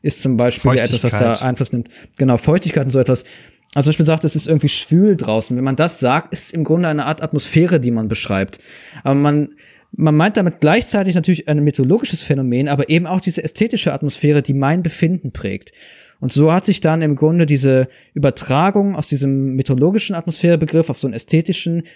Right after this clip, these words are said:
Speaker 1: verselbstständigt in der Geschichte der letzten, weiß nicht, dreihundert Jahre oder so etwas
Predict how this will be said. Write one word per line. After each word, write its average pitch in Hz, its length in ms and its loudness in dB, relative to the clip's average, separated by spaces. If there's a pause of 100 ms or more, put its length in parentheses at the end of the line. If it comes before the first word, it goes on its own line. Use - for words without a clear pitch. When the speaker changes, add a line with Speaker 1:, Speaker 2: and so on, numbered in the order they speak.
Speaker 1:
verselbstständigt 165 1120 0 (400)
in 147 180 -2
der 135 180 4
Geschichte 151 720 0 (100)
der 139 80 0
letzten, 135 560 -2
weiß 131 240 0
nicht, 120 140 -6
dreihundert 127 340 0
Jahre 139 280 2
oder 165 160 2
so 165 100 2
etwas 165 380 -2